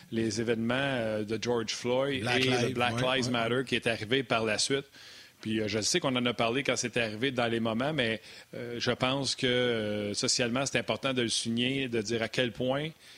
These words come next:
Speaker 1: euh, c'est juste une couleur de peau. Donc, Black Lives Matter, la vie de tout le monde est importante. Peu importe, euh, la couleur de votre peau, nous autres, on veut, euh, jaser de hockey avec vous autres. Fait que nous autres, on n'en fait pas de différence, puis ça devrait être comme ça à travers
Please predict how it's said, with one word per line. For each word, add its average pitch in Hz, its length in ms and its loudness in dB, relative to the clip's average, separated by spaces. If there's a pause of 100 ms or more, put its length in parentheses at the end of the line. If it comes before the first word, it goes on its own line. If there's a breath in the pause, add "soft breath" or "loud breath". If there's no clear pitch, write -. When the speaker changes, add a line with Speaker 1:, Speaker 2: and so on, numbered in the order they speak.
(200 loud breath)
Speaker 1:
euh, 107 500 -2
c'est 113 160 -2
juste 117 200 -2
une 120 100 -2
couleur 123 320 2
de 117 100 0
peau. 131 240 0
Donc, 117 220 0
Black 123 260 2
Lives 127 300 0
Matter, 123 260 2
la 120 140 2
vie 110 180 -2
de 131 140 2
tout - 200 -2
le 131 80 0
monde 131 320 -2
est 120 140 0
importante. 127 680 -2 (420 loud breath)
Peu 156 160 2
importe, 147 480 0
euh, 117 260 2
la 113 120 0
couleur 131 260 -2
de 120 60 -8
votre 113 160 -2
peau, 151 120 -6
nous 120 160 -4
autres, 139 180 -4
on 110 60 -2
veut, 113 300 0
euh, 110 120 0
jaser 117 300 0
de 131 80 0
hockey 120 260 0
avec 120 120 -2
vous 107 160 -2
autres. 143 200 0
Fait 117 100 0
que 120 100 0
nous 110 200 -2
autres, 143 160 -2
on 131 60 0
n'en 120 140 0
fait 123 100 -2
pas 139 140 -2
de 135 40 -14
différence, 135 360 0
puis - 80 -6
ça 123 80 2
devrait 117 200 2
être 127 160 0
comme 120 180 0
ça 143 180 0
à 120 100 2
travers 135 640 0